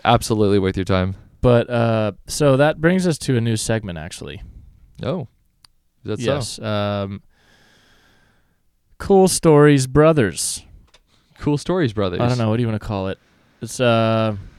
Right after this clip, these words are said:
Speaker 2: Cool Brothers
Speaker 1: Cool Brothers
Speaker 2: Stories.
Speaker 1: Sto-, yeah, I was just about to say that.
Speaker 2: Cool Brothers Stories.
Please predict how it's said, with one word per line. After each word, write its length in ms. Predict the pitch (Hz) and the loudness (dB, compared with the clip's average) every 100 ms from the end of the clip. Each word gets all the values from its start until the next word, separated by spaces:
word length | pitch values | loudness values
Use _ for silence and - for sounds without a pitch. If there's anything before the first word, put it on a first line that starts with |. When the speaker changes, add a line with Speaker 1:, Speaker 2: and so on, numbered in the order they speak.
| - | -4
Speaker 2:
Cool 220 | 190 190 | 0 4
Brothers 240 | 180 175 208 | 4 8 8
Speaker 1:
Cool 20 | 160 | 10
Brothers 340 | 190 202 190 | 10 10 8
Speaker 2:
Stories. 220 | 165 139 | 2 -2
Speaker 1:
Sto-, 80 | 139 | 0
yeah, 180 | 165 139 | 4 4
I 60 | 135 | 4
was 180 | 139 147 | 2 -2
just 160 | 151 | -4
about 160 | 135 131 | -2 -2
to 100 | 127 | -2
say 200 | 135 123 | 0 4
that. 240 | 113 110 - - | 4 2 -4 -4
Speaker 2:
Cool 420 | - 196 196 196 | 4 6 8 6
Brothers 480 | 123 131 131 131 127 | 4 4 6 4 4
Stories. 720 | - 120 110 85 76 - | 2 4 4 2 -4 -14